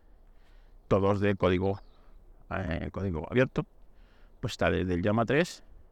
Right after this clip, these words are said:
pasando por Cloud, pasando por, eh,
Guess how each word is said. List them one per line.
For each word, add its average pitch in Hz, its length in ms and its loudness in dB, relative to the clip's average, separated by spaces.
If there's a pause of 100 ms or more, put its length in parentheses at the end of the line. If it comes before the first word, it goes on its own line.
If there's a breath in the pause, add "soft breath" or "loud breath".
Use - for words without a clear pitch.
pasando 92 380 -2
por 92 180 -6
Cloud, 156 340 2 (920 soft breath)
pasando 92 420 0
por, 101 500 2 (540 soft breath)
eh, 95 380 -4